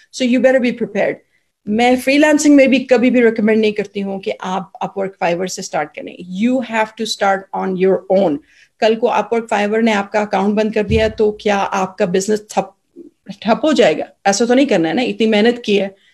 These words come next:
So इसका भी यही है कि you do not start on these marketplaces, and I'll provide a big list,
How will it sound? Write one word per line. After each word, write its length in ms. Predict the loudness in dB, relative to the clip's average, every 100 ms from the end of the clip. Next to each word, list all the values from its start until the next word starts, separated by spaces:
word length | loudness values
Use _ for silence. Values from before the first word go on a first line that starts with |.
| _ _ _
So 120 | -10 -10 -6
इसका 260 | -6 0 2
भी 160 | 2 2
यही 180 | 2
है 200 | 2 0 -2 -14 _ _ _
कि 260 | -4 -2 0
you 140 | 0
do 180 | 0 0
not 300 | 2 0 -4
start 440 | -6 -4 -2 -2 -2 -4
on 100 | -4
these 300 | 0 -2 -2
marketplaces, 960 | -2 -2 -4 -4 -2 -2 -2 -4 -4 -4
and 140 | -2
I'll 220 | 0 0 2
provide 280 | 4 2
a 120 | 0 -6 -10 -6
big 440 | -4 -2 2 2 4
list, 300 | 2 2